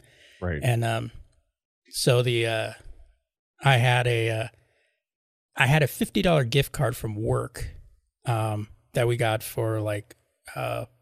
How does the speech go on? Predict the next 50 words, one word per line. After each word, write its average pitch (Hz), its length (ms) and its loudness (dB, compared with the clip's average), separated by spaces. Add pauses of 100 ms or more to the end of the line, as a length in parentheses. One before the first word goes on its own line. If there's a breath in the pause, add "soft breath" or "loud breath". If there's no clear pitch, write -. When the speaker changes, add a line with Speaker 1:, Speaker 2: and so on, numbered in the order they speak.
(120)
Speaker 2:
little 139 160 6
bit 123 100 4
of, 117 60 0
like, 110 220 -4
Christmas - 340 -2
rewards 131 420 0
'cause 123 160 -6
we, 113 220 -4 (160)
you 127 160 -6
know, 113 280 -8 (260)
having 117 400 -4 (160)
whatever 123 260 -8
sales - 320 -8
or 135 40 -8
whatever. 120 260 -6 (540 loud breath)
So 117 420 4 (340)
I 127 100 2
had 139 120 4
a 117 60 0
fifty 127 260 0
dollar 180 280 4
one 120 360 0 (320)
and 127 160 0
I 123 120 0
was 120 140 -2
like 120 140 -2
going, 123 220 -2 (100)
"Oh," 165 280 0
so 139 140 2
I'm 143 100 6
looking 147 220 6
around 127 300 6
and 127 100 4
I 120 80 2
was, 117 220 0 (440 soft breath)
and 139 100 4
then 139 80 6
I 135 100 4
go, - 100 -6
"Oh, 233 160 0
well, 170 160 0
if 143 100 -4
I 156 60 2
get 143 240 -2
this, - 460 2
if 139 140 2
I 151 80 6
get 151 180 2
this, - 320 2
uh, 117 300 2